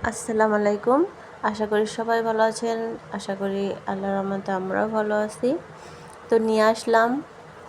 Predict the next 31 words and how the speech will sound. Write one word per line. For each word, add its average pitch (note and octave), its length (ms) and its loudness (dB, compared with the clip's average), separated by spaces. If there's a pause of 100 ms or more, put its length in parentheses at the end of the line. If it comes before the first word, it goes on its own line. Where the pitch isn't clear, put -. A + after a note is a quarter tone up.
(320)
মাহি G#3+ 280 4 (120)
টিভি G#3+ 240 0 (100)
আক্তার G3+ 320 0
চ্যানেল G#3 340 4
থেকে G#3+ 220 2 (200)
ছোট্ট A3+ 240 -4 (120)
একটি G#3+ 240 -6
রেসিপি। G#3 360 -2 (300)
তো - 140 -6
রেসিপিটি A#3+ 460 -2
ভালো A3 220 4
লাগলে A3 240 2
অবশ্যই A3 380 -2 (480)
সাথে A3 260 0
থাকবেন, A3 340 2 (140)
লাইক, G3+ 180 2 (120)
কমেন্ট, G#3 340 2 (100)
শেয়ার G3+ 180 4 (100)
করবেন। F3 260 -2 (640)
আজকে A3 240 2
আমি B3 180 6
কি - 140 -2
রান্না B3+ 320 4
করব? B3 160 6 (200)
গরু G3+ 240 6
গোশ G3+ 220 2
রান্না F3+ 280 0
করব। - 180 -4 (720)
তো G#3 80 2 (160)
এক G3 80 -2 (580)
আপু G#3+ 240 4